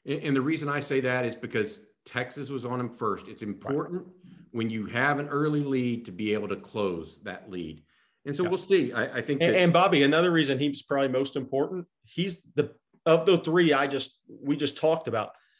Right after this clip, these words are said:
Speaker 2: he's the guy that you know is, can play tackle.
Speaker 1: Gotcha.
Speaker 2: <laughs>
Speaker 1: Yeah, no, I get
Speaker 2: <laughs> Right?
Speaker 1: it. Uh, on, on the defensive line, Jerry,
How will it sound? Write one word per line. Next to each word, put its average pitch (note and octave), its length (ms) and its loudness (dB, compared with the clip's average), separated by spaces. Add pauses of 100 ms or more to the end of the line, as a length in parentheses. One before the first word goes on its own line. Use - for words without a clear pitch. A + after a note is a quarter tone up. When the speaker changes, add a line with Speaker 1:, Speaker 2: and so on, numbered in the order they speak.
(200)
Speaker 2:
he's G3 200 0
the G3+ 100 2
guy C#3+ 260 4
that C#3 140 2
you B2+ 120 -2
know B2+ 320 2
is, - 180 0 (260)
can A#2+ 160 -2
play A2 240 -2
tackle. G#2 540 -12 (1040)
Speaker 1:
Gotcha. A2 320 -2
Speaker 2:
<laughs> - 40 -14 (440)
Speaker 1:
Yeah, G#3 200 6
no, F3+ 200 6
I D#3 80 4
get D3+ 80 4
Speaker 2:
<laughs> - 0 -
Right? E3+ 220 6
Speaker 1:
it. - 140 -12 (380)
Uh, - 300 -4
on, G3 80 4 (120)
on G#3+ 140 4
the A3 80 6
defensive D3 480 -4
line, A#2 300 0
Jerry, A#2 380 0